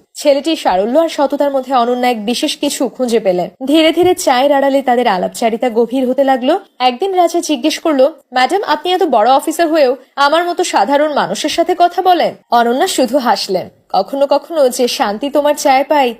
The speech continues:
তা গোটা সিস্টেমেও খুঁজে পাওয়া যায় না।" সপ্তাহ পেরিয়ে মাস গড়ালো। রাজা আর অনন্যার মধ্যে এক না বলা ভালোবাসার সম্পর্ক তৈরি হলো। একদিন রাজা সাহস করে জিজ্ঞেস করলো, "যদি আমি আপনাকে সারা জীবনের জন্য পেতে চাই?"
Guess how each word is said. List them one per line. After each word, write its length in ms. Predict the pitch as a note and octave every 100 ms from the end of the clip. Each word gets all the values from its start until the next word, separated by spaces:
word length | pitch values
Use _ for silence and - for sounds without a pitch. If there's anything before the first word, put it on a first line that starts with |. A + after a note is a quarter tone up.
| -
তা 100 | E4
গোটা 320 | C4 D4 E4+
সিস্টেমেও 520 | - D4 C#4 D#4+ E4+
খুঁজে 320 | E4+ E4 D#4
পাওয়া 220 | E4 D4+ C#4
যায় 200 | A#3+ F#3
না।" 260 | F3 - _
সপ্তাহ 380 | - D#4 D4 E4+
পেরিয়ে 280 | E4 D4+ D#4
মাস 300 | C4 B3+ D4
গড়ালো। 360 | C#4 C4+ C#4+ C#4+ _ -
রাজা 440 | A3+ A3+ A3 D4+
আর 220 | F4 C#4+
অনন্যার 440 | - A#3 A#3+ B3+ A#3+
মধ্যে 340 | G#3 F#3 -
এক 260 | - C4 B3+
না 220 | A#3+ A3 G#3+
বলা 220 | B3+ D#4+
ভালোবাসার 560 | - G#3+ G3+ F#3 - D#4+
সম্পর্ক 540 | - B3+ G#3+ B3 B3
তৈরি 260 | G#3 G3 F#3
হলো। 320 | F#3+ F#3 F3 - -
একদিন 400 | B3 B3 E4+ F#4+
রাজা 300 | E4 C#4 D4+
সাহস 420 | - B3+ B3 C#4
করে 180 | D4+ D4
জিজ্ঞেস 380 | - A#3 C4 -
করলো, 360 | D#4 C#4 C4 C#4 -
"যদি 320 | A#3+ D4 D#4+
আমি 180 | E4 D#4+
আপনাকে 320 | D#4 D#4+ D#4+
সারা 280 | D4+ C#4 C4
জীবনের 460 | C4+ A#3 A3 B3 C#4
জন্য 280 | - C#4+ C#4+
পেতে 260 | C#4+ C#4
চাই?" 260 | C#4 D4 D#4+